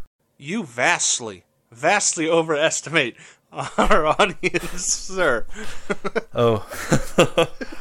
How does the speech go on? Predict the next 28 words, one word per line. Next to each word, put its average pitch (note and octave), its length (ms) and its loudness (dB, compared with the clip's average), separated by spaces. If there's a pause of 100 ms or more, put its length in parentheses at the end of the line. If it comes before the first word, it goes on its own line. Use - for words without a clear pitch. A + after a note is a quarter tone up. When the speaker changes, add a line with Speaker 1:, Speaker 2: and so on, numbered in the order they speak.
(400)
Speaker 2:
Well, C3+ 340 4
I've, B2 220 0
I, F3+ 180 4
Speaker 1:
Um, E3+ 100 -2
Speaker 2:
I C3+ 60 2
never E3 260 2
claimed B2 380 2
to - 60 -8
be A#2 80 2
a G#2+ 60 4
mathematician. G2 880 -2 (1000)
Speaker 1:
What E3+ 160 2
about D#3 180 2
a C#3 40 -4
mathemagician? C3+ 760 -2 (300)
Speaker 2:
Oh, E2 120 -12
no, F#2 180 -4
a F2 40 -4
mathemagician. F#2+ 920 -6 (380)
That F#2 420 -4
I F2 100 -6
am. F2 440 -6 (600)
Speaker 1:
Pretty - 260 -6
Speaker 2:
'Cause G#2 140 4
I G#2 40 2
can G#2 180 -2
Speaker 1:
cool. C#4 80 2
Speaker 2:
do G#2+ 300 4